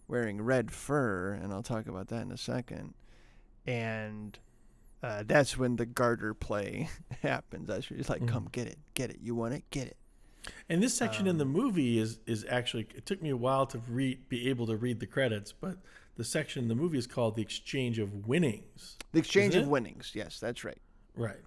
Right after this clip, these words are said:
Speaker 1: So night before, though, they're all in that room,
Speaker 2: Mm-hmm.
Speaker 1: ha-, having supped, and he's had the conversation with the Lord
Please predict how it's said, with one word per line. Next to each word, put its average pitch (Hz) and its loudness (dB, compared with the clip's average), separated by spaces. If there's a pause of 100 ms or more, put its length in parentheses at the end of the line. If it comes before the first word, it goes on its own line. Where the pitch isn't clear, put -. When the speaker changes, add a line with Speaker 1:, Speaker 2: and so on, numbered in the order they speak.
Speaker 1:
So 131 2
night 175 0
before, 190 4
though, - -12 (1000)
they're 113 0
all 127 4
in 165 0
that 196 4
room, 113 -2 (1040)
Speaker 2:
Mm-hmm. 113 -4
Speaker 1:
ha-, 123 -4
having 135 2
supped, - -2 (1200)
and 117 -4 (440)
he's - -10
had 147 6
the 147 4
conversation 139 2
with 131 -2
the 139 0
Lord 117 -2